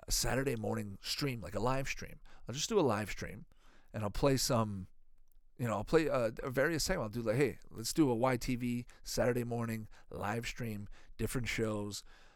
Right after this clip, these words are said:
Um, no commercials, just keep it going. Maybe add a few commercials and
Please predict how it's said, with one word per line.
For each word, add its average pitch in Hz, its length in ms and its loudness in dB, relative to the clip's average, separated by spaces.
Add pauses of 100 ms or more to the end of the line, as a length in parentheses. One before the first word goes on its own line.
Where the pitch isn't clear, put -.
(220)
Um, - 420 -10 (140)
no 214 140 -2
commercials, 170 520 -2
just - 420 -4
keep 170 180 0
it - 100 0
going. 135 160 6
Maybe 139 200 2
add 147 120 6
a 139 40 6
few 135 140 2
commercials 113 420 -2
and - 140 -10